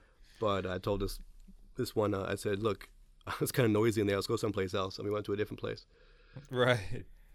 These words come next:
Speaker 2: Well, I think sometimes, though, pictures and in re-, in real life can, can look very different. So I don't know if I would chalk that up to not being able to recognize faces.
Speaker 1: Right. But it's a pattern that I've noticed. It's not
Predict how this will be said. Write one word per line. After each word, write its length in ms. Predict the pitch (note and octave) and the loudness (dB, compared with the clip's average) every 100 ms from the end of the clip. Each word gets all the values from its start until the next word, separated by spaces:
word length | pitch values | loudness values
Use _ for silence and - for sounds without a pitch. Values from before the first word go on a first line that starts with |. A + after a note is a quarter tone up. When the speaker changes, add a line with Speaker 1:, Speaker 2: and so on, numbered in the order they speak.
| - - - | -20 -10 0
Speaker 2:
Well, 120 | F3+ | 0
I 40 | |
think 420 | A3 C#4+ - - - | 2 0 0 -10 -6
sometimes, 540 | D#3+ A3 A3+ F#3 E3 C3+ | -4 -2 2 4 4 4
though, 140 | A#2 | 2
pictures 520 | - F#3+ - E3+ D3 | 4 0 2 2 2
and 140 | D3 C3 | 0 -2
in 160 | B2 | -2
re-, 160 | A#2+ C3+ | -4 -4
in 220 | - B2+ A#2 | -4 -6 -2
real 200 | D3 C#3 | 0 4
life 360 | B2+ C3 B2+ | 4 4 2
can, 260 | - A2+ A2+ | -4 -8 -8
can 200 | - A#2 A2+ | -8 -6 -4
look 140 | A#2 | -2
very 260 | G#2 A2 G#2 | 2 4 4
different. 360 | G2 G2 F#2+ F2+ | 0 -2 -4 -6
So 100 | C3 | -2
I 100 | C#3+ | -2
don't 80 | |
know 60 | D3 | -2
if 120 | C3+ | -2
I 80 | A#2 | 0
would 180 | A#2+ G2+ | 0 0
chalk 300 | - A2 G#2+ | 0 0 2
that 160 | A2+ G#2 | 4 4
up 180 | G#2+ | 2
to 80 | - | -2
not 260 | G#2+ G2 C#2+ | -2 -2 0
being 180 | G#2+ G#2 | -2 -2
able 200 | G2 F#2 | 0 0
to 60 | |
recognize 640 | F#2 G2 - G2 G2+ G2 - | 2 0 0 -4 -2 0 -2
faces. 600 | - G2+ - F2 - - _ _ - - - | 0 -2 -2 -8 -10 -14 _ _ -20 -16 -4
Speaker 1:
Right. 300 | - E3+ B2+ - - | 8 10 10 6 -10
But 200 | - C3+ | 6 12
it's 140 | D3+ - | 12 10
a 40 | |
pattern 380 | - D3 C3+ A#2 | 6 8 8 8
that 100 | G#2+ | 4
I've 480 | G2+ G2+ F#2 - - | 2 2 0 -8 -4
noticed. 400 | B2+ G#2+ E2+ - | 2 4 2 -2
It's 120 | G2 A#2 | -2 0
not 180 | G#2 | 0